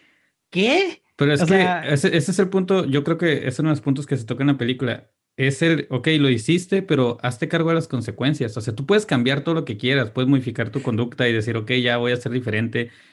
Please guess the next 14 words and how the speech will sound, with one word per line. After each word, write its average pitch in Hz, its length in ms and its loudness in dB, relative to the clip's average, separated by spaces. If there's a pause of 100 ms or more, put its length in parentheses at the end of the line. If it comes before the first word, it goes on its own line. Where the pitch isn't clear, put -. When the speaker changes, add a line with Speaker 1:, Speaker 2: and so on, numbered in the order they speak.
(120)
Speaker 2:
y 131 80 2
dejar 127 260 0
de 131 60 0
ser 131 160 -2
la 127 100 2
mierda 127 300 2
que 117 120 -2
eras. 120 320 -2 (380)
Eh, 110 560 -2
pero 123 560 2 (400)
hablando 120 480 4
específicamente, 135 560 0
por 127 140 -2
ejemplo, 117 160 0